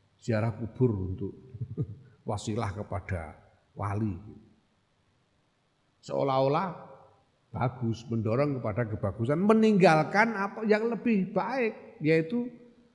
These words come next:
bekerja, apa, untuk melaksanakan tugasnya.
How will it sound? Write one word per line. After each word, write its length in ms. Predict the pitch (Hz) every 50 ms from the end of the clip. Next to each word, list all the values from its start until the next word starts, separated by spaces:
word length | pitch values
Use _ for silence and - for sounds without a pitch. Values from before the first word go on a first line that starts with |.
| _ _ _ _
bekerja, 760 | - 131 - 170 170 156 - - 170 170 185 214 - - - - - - - - - - - _ _ _ _ _ _ _ _ _ _ _ _ _ _ _ _ _ _ _ _
apa, 560 | - 117 113 95 135 143 180 196 190 - - - - - - _ _ -
untuk 320 | 147 143 143 135 160 170
melaksanakan 640 | 165 156 151 147 135 - - 135 147 139 139 143 135
tugasnya. 720 | 127 143 120 - 123 123 127 - - 107 90 80 76 -